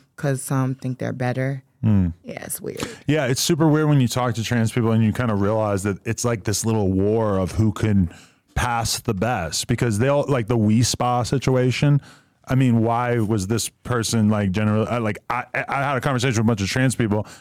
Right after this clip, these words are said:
Speaker 2: They're all shitting on the person from the Wi Spa situation because I guess it was just
Speaker 1: WeHo?
Speaker 2: it, it was at this thing called the Wi Spa in Koreatown, and it was basically, like,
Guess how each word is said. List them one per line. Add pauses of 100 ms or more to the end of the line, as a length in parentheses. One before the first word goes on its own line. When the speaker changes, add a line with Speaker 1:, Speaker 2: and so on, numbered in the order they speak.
(200)
Speaker 2:
They're
all
shitting
on
the
person
from
the
Wi
Spa
situation
because
I
guess
it
was
just
Speaker 1:
WeHo? (440)
Speaker 2:
it,
it
was
at
this
thing
called
the
Wi
Spa
in
Koreatown,
and
it
was
basically,
like,